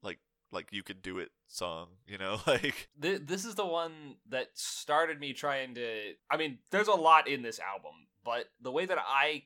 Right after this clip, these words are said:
Speaker 2: kind of interpreted it by the end is it's got a lot of tracks that are meditative in a sense. Like, this is a, this is the kind of track that it's meant to work through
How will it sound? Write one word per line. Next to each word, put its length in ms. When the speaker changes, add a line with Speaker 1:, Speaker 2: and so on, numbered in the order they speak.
Speaker 2:
kind 320
of 60
interpreted 440
it 100
by 140
the 140
end 320
is 420
it's 120
got 120
a 60
lot 200
of 60
tracks 360
that 120
are 280
meditative 1000
in 80
a 60
sense. 640
Like, 400
this 200
is 120
a, 220
this 140
is 80
the 80
kind 280
of 80
track 460
that 380
it's 200
meant 200
to 120
work 420
through 640